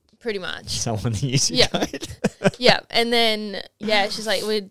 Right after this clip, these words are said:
Speaker 1: just gonna be there to hype people up, so I need to wake the fuck up." <laughs>
Speaker 2: Right. You should just have a shirt saying "ten, you're ten."
Speaker 1: <laughs> Yeah, I should.
Speaker 2: <laughs> L S K D.
Speaker 1: <laughs> I don't know who put this here. <laughs>
Speaker 2: You'd be like, "I didn't tell anyone. It's just they happen
Speaker 1: Yeah.
Speaker 2: to be able to read."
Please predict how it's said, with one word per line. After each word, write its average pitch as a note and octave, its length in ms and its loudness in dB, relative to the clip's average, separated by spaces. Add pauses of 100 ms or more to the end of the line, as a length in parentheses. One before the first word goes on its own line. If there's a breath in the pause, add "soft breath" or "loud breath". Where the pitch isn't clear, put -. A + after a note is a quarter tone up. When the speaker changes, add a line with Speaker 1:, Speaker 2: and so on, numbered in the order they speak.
(120)
Speaker 1:
just G#3+ 180 -8
gonna G#3 140 -6
be G3 140 -6
there G3 160 -4
to F#3 60 -10
hype F3+ 240 -12
people G3 300 -18
up, F#3 180 -6
so - 100 -18
I - 20 -12
need G3+ 160 -10
to G3 100 -10
wake D#3 300 -16
the - 60 -20 (220)
fuck - 260 -20
up." F3+ 320 -12 (100)
<laughs> - 100 -20
Speaker 2:
Right. - 600 0
You C3 60 -4
should F#3 180 -2
just A3+ 160 -2
have D3 180 0
a - 20 -2
shirt A#2+ 340 0
saying C#3+ 420 -2
"ten, D3+ 260 -4
you're D3+ 100 0
ten." A#3 480 0
Speaker 1:
<laughs> - 0 -
Yeah, C#4 380 -2
I E4 160 2
should. G3 460 0
Speaker 2:
<laughs> A3 640 2
L F3+ 180 2
S F3+ 160 -4
K E3 140 2
D. D3+ 180 2
Speaker 1:
<laughs> - 0 -
I D3 60 6
don't G#4 140 2 (440)
know F4+ 80 -4
who F4+ 80 -4
put G#4+ 240 -4
this F#4 180 0
here. A#3 320 4
<laughs> B3+ 80 -6
Speaker 2:
You'd C#4+ 160 -2
be D3 180 2
like, C#3 200 4
"I B2 180 4
didn't D#3+ 240 -2
tell A2+ 260 -4
anyone. A#2+ 380 0
It's D#3 220 -2
just - 180 -6
they G#2 200 -2
happen A#2+ 220 4
Speaker 1:
Yeah. - 140 6
Speaker 2:
to G#2+ 80 -2
be B2+ 100 2
able C3 180 4
to B2+ 80 -2
read." C3+ 380 -2